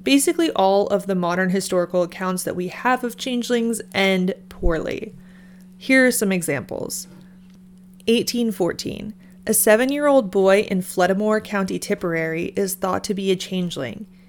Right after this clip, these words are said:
His parents, with the help of some neighbors, put the boy in a field between three large fires.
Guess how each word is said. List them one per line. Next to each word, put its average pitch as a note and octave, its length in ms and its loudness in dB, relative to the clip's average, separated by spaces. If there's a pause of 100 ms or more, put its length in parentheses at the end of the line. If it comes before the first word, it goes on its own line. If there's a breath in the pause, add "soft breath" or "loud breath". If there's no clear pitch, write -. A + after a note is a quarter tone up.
His F3+ 220 -4
parents, A#3 600 0
with F#3+ 120 -8
the F#3 80 0
help G#3 260 0
of B3 80 -4
some A#3 240 0
neighbors, F#3 520 0 (100)
put A#3 260 -2
the D4 80 0
boy A#3+ 280 2
in G3+ 120 -4
a F#3 60 0
field A3 580 0 (140)
between G#3 420 -2
three B3 500 0
large G#3 460 2
fires. - 580 -4